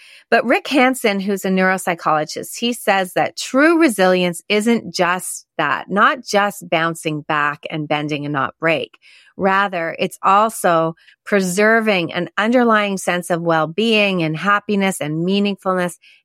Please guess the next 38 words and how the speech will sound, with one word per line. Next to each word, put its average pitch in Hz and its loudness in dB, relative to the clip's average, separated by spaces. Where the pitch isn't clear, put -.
and 202 0
satisfaction 160 -6
in 160 -6
your 151 -6
life. - -6
So - -2
it's 180 -4
also 220 2
being 180 -2
able 165 -4
to 170 -8
look 156 -8
forward 165 0
despite 180 -4
the 165 -14
storms 147 -6
that - -4
you're 156 -4
navigating. 147 -6
It's 226 0
very 220 0
normal 180 2
for - -4
us, - -8
for - -4
our 180 -2
tanks 165 -6
to 165 -10
go 165 -2
up - -6
and 151 -8
down. - -12
It's 202 0
very 247 2
normal 196 -2
for - -4
us 160 -6
to, 170 -2